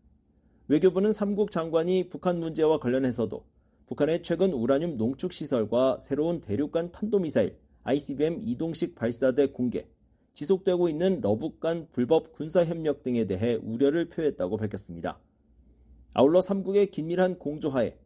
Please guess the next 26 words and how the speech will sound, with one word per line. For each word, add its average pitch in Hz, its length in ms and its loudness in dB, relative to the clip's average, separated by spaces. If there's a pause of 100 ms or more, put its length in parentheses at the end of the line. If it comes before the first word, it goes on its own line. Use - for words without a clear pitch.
(180)
국제사회의 170 760 2
유엔 160 200 -2
안보리 156 360 -2
결의 139 260 0
이행을 120 540 0
견인하는 135 500 -4
한편 117 380 -4 (580)
북한의 170 260 0
어떠한 170 520 2
도발에 160 380 0
대해서도 127 680 0
단호히 131 460 -4
대응해 165 460 -4
나가기로 113 500 0
했다고 101 380 -4
덧붙였습니다. 90 720 -6 (880)
이날 175 220 4
삼국 202 360 -2
장관의 175 420 2
만남은 170 480 0
유엔 170 260 -2
총회의 160 580 -2
고위급 156 560 -2
주관을 156 460 -2
계기로 120 380 2
이뤄졌습니다. 104 720 -2